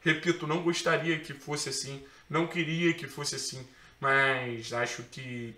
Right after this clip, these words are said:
que o treinador, ele, ele recebeu um elenco que não tinha tantas peças, as peças que tinham, várias caíram demais de rendimento,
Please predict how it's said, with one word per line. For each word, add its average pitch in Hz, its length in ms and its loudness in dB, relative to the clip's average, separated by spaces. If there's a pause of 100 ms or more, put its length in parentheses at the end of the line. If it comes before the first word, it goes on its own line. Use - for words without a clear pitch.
(120)
que 120 480 -10
o 117 80 -6
treinador, 123 640 -4
ele, 127 520 -6
ele 123 200 -4
recebeu 131 420 -2
um 135 140 0
elenco 131 520 0 (400)
que 165 140 8
não 165 140 8
tinha 165 180 4
tantas 156 320 2
peças, 160 400 8 (260)
as 139 160 4
peças 160 300 6
que 156 140 -2
tinham, 151 360 4
várias 151 300 12
caíram 151 460 4 (160)
demais 160 480 10
de 147 80 -2
rendimento, 139 520 0